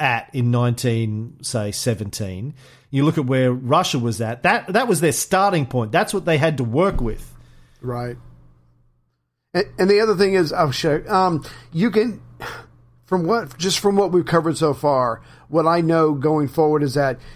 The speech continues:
Speaker 2: you can certainly accuse Castro of not being a very good manager of his country, politically, economically, whatever.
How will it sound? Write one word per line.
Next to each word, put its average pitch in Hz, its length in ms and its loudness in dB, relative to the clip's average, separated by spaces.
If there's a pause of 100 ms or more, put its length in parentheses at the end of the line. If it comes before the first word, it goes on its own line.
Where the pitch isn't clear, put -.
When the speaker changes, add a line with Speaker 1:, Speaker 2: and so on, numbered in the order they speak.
Speaker 2:
you 185 140 -2
can 165 240 0
certainly 175 400 0
accuse 165 480 0
Castro 160 580 0
of 143 120 0
not 151 200 2
being 151 180 2
a 143 60 0
very 156 320 2
good 175 300 2
manager 139 640 -2 (220)
of - 160 -4
his 175 200 0
country, 156 460 -2 (280)
politically, 165 600 2
economically, 151 600 0
whatever. 147 800 0